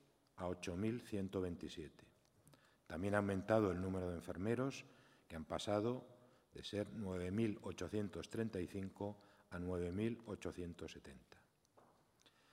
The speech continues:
Además, también hemos incrementado el número de sustituciones. Si en dos mil catorce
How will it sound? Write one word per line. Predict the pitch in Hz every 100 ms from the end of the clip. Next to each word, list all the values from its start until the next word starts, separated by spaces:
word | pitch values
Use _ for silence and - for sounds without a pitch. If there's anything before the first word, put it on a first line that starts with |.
| - - _ -
Además, | 80 82 107 127 131 - - - - - _ - _ _ _ - - -
también | - 76 107 113 135 120
hemos | 92 90 95
incrementado | 87 85 85 78 92 92 104 107 - - - - -
el | - 80 82
número | 92 101 95
de | 90
sustituciones. | - 76 82 - - 71 67 - - - _ _ _ _ _ - -
Si | -
en | 87
dos | 85 85
mil | 98 98
catorce | 104 98 110 90 - -